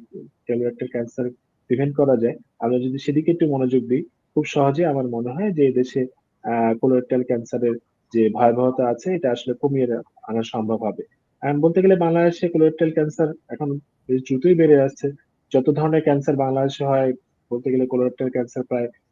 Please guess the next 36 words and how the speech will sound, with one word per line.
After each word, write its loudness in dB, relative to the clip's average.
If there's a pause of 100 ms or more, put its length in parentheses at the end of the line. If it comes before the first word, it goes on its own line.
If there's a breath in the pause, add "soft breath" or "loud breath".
ছয় 6
বা 2
সাত 0
নম্বর 2 (300)
স্টেজে 2
আছে, -4
তো -8
টপ 2
টেন, 0 (180)
দশ, 0
প্রথম -8
দশটা -2
ক্যান্সারের -6
মধ্যে। -8 (260)
তো -6
আমাদের 0
আসলে 0
এই 4
বিষয়ে 0
সচেতন -2
হওয়া 0
উচিত। -2 (360)
এবং -2
খুব -4
সহজেই 0
লাইফস্টাইল 2
মডিফিকেশন 0
এর -2
মাধ্যমে -2 (280)
আমরা 2
এই 2
ক্যান্সারটাকে, -4 (300)
আ, 0
প্রতিরোধ 2
করতে -6
পারি। -10